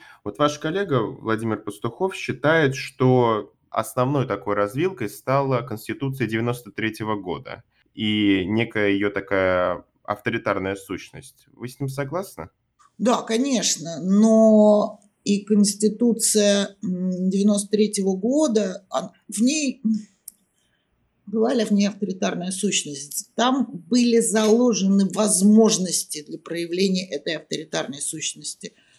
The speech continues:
Speaker 2: Но мы с Володей вообще очень, э, как бы такие большие друзья и соратники.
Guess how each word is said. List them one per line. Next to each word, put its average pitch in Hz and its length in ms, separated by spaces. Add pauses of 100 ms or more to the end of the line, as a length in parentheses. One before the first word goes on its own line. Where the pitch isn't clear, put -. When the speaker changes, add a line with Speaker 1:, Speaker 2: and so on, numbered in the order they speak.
(100)
Speaker 2:
Но 208 300
мы 214 220
с - 100
Володей 202 300
вообще 185 360
очень, 208 460
э, 165 200
как 165 180
бы 170 60
такие - 280
большие 165 300
друзья 240 560 (720)
и 190 100
соратники. 180 1000